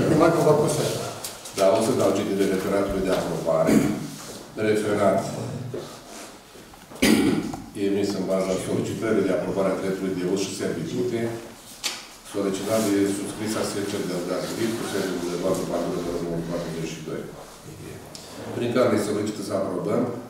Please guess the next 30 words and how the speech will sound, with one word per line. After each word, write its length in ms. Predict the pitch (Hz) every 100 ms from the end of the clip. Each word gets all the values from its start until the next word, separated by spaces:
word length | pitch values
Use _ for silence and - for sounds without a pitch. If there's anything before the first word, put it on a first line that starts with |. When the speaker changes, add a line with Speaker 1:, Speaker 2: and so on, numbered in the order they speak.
| - 104
Speaker 2:
prin 160 | 104 98
hotărâre 340 | 92 98 95
de 120 | 92 92
Consiliu 340 | 85 95 87 82
Local, 260 | 82 - - - - - - - 120
dreptul 280 | 123 110 98
de 40 | 101
uz 60 | 101
și 140 | 101 98
servitute 400 | 85 85 85 -
asupra 280 | - 87 101 -
suprafeței 500 | - 95 104 95 95
de 60 | 92 92
teren 280 | 92 98 82 - 90
de 60 | 92 110
opt 120 | 110
sute 160 | - 92 90 87 87
doi 160 | 95 87
virgulă 180 | -
șaptezeci 1700 | - 98 - - 90 87 80 104 107 98 101 98 101 - - 95 92
și 60 | 92
doi 100 | 92
metri 220 | 87 80
pătrați, 360 | 82 - 110 110
situat 220 | - 98
pe 80 | 90 -
strada 260 | 92 85 -
Răzeșilor, 540 | - 78 - - 123 127 - - - - - 98
din 120 | 98 92
comuna 360 | 95 95 90